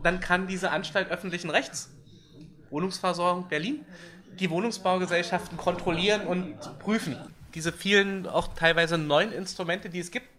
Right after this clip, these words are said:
die, die muss man aktiv nutzen. Also insofern, gerade wenn's um die landeseigenen Wohnungsbaugesellschaften gibt, Mieterräte, gibt ja auch noch die Mieterbeiräte, die, die es schon länger gibt, ähm, die, die wird man nutzen müssen.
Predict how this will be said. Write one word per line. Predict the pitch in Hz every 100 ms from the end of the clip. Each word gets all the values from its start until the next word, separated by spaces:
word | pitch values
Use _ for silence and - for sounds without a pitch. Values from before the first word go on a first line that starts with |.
| -
die, | 180 185 185 -
die | 175
muss | 185 185
man | 147
aktiv | 165 - 185
nutzen. | 185 - 139
Also | 127
insofern, | 131 143 - 156 147 139 - -
gerade | 135 151 156
wenn's | 160 -
um | 156
die | 147
landeseigenen | 143 185 175 160 175 170
Wohnungsbaugesellschaften | 165 208 - 202 190 190 185 190 185
gibt, | 185 - - - - -
Mieterräte, | 180 185 175 160 170
gibt | 160 -
ja | 151
auch |
noch | 147 147
die | 151
Mieterbeiräte, | 139 147 147 147 190 190 185 180
die, | 170 165 165 -
die | 160
es | -
schon | 160
länger | 156 180 170
gibt, | 185 - - - - -
ähm, | 156 156 143 - -
die, | 170 175 - - - - - -
die | 156
wird | 165 -
man | 180
nutzen | 180 180 190
müssen. | 214 214